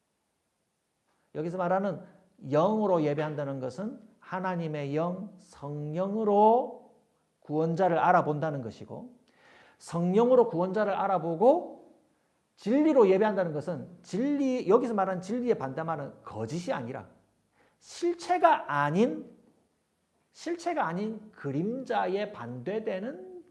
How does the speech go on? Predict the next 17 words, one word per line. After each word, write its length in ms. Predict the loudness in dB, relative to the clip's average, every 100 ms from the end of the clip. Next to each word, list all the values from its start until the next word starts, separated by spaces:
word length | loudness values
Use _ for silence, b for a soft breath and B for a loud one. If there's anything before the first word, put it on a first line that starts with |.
| _
지-, 260 | -18 -16
참된 420 | -12 -8 -4 -4
것입니다. 460 | -6 -12 -16 -20 -20 _ _ b b b
그동안은 720 | 0 4 6 6 4 0 -4 -14
실체가 580 | -16 -2 -2 0 2 4
아니라 420 | 4 4 4 2 -8
다른 380 | -4 0 2 4
것들을 840 | 4 2 2 10 12 12 10 0 2
예배했다면 880 | 4 6 6 4 2 2 0 -2 -6
이제는 600 | -4 6 8 8 2 -2 -14 -20 -10
진리, 600 | 0 2 2 0 -4 -8
그 240 | -8 -8
실체를 680 | -14 -10 -8 -8 -10 -8 -6
보고 220 | -6 -4
예배할 380 | -4 -4 -6 -8
때가 160 | -10
되었다. 420 | -10 -12 -14 -18